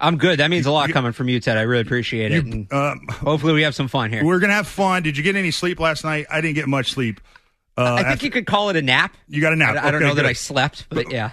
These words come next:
Speaker 2: We're, we're good. Uh, we, we're good. We're running on fumes, but we're, we're thrilled to be here.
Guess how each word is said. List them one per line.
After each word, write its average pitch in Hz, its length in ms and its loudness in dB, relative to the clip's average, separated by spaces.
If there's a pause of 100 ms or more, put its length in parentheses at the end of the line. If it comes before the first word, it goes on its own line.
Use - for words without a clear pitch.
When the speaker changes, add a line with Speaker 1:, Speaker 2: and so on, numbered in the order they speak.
Speaker 2:
We're, 175 220 2
we're 185 160 4
good. 147 280 2
Uh, 143 460 0
we, 165 140 0
we're 156 160 2
good. 170 260 2
We're 156 140 0
running 160 180 2
on 151 100 0
fumes, 156 280 0
but 147 80 2
we're, 143 160 0
we're 143 220 2
thrilled 160 280 2
to 135 80 2
be 143 220 0
here. 135 280 0